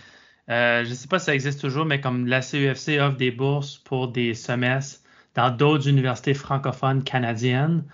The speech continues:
Donc, des fois, faire de la mobilité, on peut en faire à l'intérieur de notre propre pays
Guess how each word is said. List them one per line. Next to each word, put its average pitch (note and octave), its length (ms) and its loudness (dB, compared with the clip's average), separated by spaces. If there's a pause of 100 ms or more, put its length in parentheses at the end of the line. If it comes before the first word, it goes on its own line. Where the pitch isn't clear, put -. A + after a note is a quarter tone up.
(480)
Donc, C3 380 2
des C#3+ 140 4
fois, D3+ 180 4
faire D#3 200 6
de D3+ 40 4
la C#3+ 80 6
mobilité, C#3 480 2
on D3+ 100 2
peut C#3+ 140 -2
en B2+ 100 0
faire C#3 180 0
à B2 80 2
l'intérieur C3+ 1160 0
de C3 80 -4
notre A#2+ 200 -6
propre C#3+ 260 -8
pays C#3 500 -2